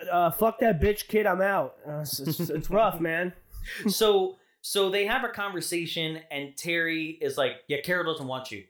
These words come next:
Speaker 2: She didn't have the guts to say it to, to your face, right?" And Phil's like, "That's bullshit. I'm just gonna go talk to my wife," <laughs> right?
Speaker 1: Yeah.
Speaker 2: And he's like, "Wait, wait, wait, I, I lied."
Speaker 1: Yeah,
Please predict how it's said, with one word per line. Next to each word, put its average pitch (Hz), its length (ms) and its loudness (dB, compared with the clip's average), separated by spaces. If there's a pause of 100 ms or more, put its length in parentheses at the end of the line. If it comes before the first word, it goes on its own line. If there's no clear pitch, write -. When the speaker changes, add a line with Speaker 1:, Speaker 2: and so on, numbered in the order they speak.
Speaker 2:
She - 180 -2
didn't 165 220 0
have 143 100 -2
the 139 80 -6
guts 127 280 -4
to 123 40 -18
say 120 200 -6
it 113 120 -10
to, 120 240 -12
to - 140 -10
your 101 120 -10 (100)
face, - 400 -8 (120)
right?" 127 300 0 (400)
And 143 420 -2 (100)
Phil's 175 240 0
like, 143 160 0 (920)
"That's 302 200 0
bullshit. 180 420 0
I'm 196 180 -2
just 190 180 -10
gonna 151 140 -2
go 175 140 0
talk 185 240 0
to 165 60 -8
my 131 100 -2
wife," 117 520 -4
<laughs> - 40 -20
right? 190 160 4
Speaker 1:
Yeah. 202 320 6
Speaker 2:
And - 100 -12
he's 233 120 2
like, 208 220 0
"Wait, 392 120 6
wait, 403 80 6 (260)
wait, 370 160 4
I, 330 420 6
I 302 100 6
lied." 175 540 4
Speaker 1:
Yeah, 220 200 6